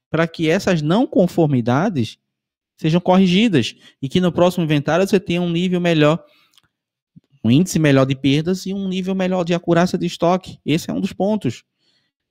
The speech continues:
Então, não é o contrário, não é o inventário que, é, de-, que, que vai fazer a gestão do teu estoque.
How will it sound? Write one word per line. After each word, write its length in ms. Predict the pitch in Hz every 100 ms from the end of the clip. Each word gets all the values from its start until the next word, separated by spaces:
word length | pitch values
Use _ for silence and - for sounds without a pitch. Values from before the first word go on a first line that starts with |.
| _
Então, 420 | 123 139 170 - 180
não 240 | 147 196
é 60 | 220
o 80 |
contrário, 560 | 226 160 - 120 104 104
não 100 | 123
é 80 | 165
o 80 | 202
inventário 880 | 190 175 175 185 233 190 117 98 - _ _ _ _ _ _ _
que, 440 | - 160 175 - _
é, 800 | 131 131 127 123 120 117 113 - _ -
de-, 280 | 131 135 _ _ _
que, 180 | - -
que 120 | -
vai 120 | 180
fazer 320 | 202 143 139
a 40 | 135
gestão 280 | 131 135
do 80 | 120
teu 120 | 127
estoque. 480 | 117 - 98 85 -